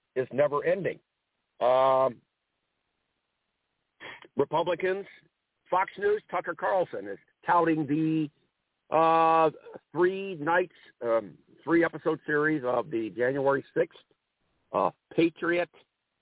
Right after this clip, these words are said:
something, Patriot Games, or some such nonsense. They're trying to, uh, <clears throat> portray the, the insurrectionists on January sixth, twenty twenty-one, <clears throat> as, uh, just patriots,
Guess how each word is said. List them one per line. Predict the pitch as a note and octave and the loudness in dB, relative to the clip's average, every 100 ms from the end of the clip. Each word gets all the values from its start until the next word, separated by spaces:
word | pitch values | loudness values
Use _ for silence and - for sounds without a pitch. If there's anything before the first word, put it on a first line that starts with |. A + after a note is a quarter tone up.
| - | -4
something, | E3 F#3 G3 - _ _ _ | -2 0 -2 -4 _ _ _
Patriot | E3+ F3+ E3+ G3 D3 | 0 0 -2 -4 -2
Games, | E3 E3+ F3 F#3+ - - _ _ _ _ | 0 2 2 -2 -10 -20 _ _ _ _
or | - | -4
some | - D#3 - | 0 0 0
such | D3 - | -4 0
nonsense. | C#3+ D3+ - D#3 E3+ _ _ _ _ _ _ - | 0 0 0 -2 -2 _ _ _ _ _ _ -4
They're | A#2 A#2+ | -2 -2
trying | - D3 C#3+ - | 0 0 0 -4
to, | C#3 C#3 B2 | -4 0 2
uh, | A#2+ A2 _ _ _ _ _ _ - | 2 0 _ _ _ _ _ _ -2
<clears throat> | E3+ D#3+ E2+ | 0 0 -2
portray | - B2 D3 D3 C3 A#2+ | -8 -6 0 2 2 -2
the, | A2+ A2+ A2 G#2+ G#2 - | -4 -6 -6 -8 -12 -10
the | F#2 G#2+ G2 - _ - | -6 -6 -8 -12 _ -2
insurrectionists | D3 - C3 C3+ D3+ C#3 B2 A#2+ | 0 2 0 2 0 -2 -2 -2
on | G#2 G#2 | -4 -4
January | C3+ C3 B2 B2 - | -2 -2 -2 -2 -2
sixth, | C3+ - | -6 -4
twenty | C3 C3 | -2 -2
twenty-one, | A#2 B2+ C3 A#2+ C3+ E3 - _ _ _ _ - E3+ - | -2 0 0 2 2 2 -4 _ _ _ _ -10 -8 -4
<clears throat> | E3+ C3+ D#3 _ _ - - | -4 -4 -8 _ _ -8 0
as, | C3+ C#3+ A#2 C#3 | 2 2 0 0
uh, | C#3 C3+ B2+ - _ _ _ | 2 2 2 -6 _ _ _
just | E3 - | -10 -2
patriots, | G3 F#3 B2 - | -2 -2 -4 -12